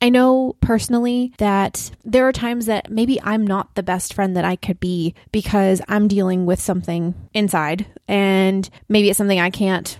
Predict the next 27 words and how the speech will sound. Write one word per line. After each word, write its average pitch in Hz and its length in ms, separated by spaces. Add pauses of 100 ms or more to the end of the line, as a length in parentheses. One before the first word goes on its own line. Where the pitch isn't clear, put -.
(280)
really 226 200
talk - 320
about 185 260
with 185 140
anybody 165 400
yet. 156 360 (380)
And, 196 380
um, 190 340 (120)
because 202 440
of 214 120
that, 220 220 (200)
you 277 60
know, 277 120
maybe 254 280
I'm 269 200
not 240 240
as - 140
good 180 160
of 160 100
a 160 80
friend. - 440
It's - 140
hard. 285 400
Expectation 285 920
is 208 100
the 196 140
root 196 260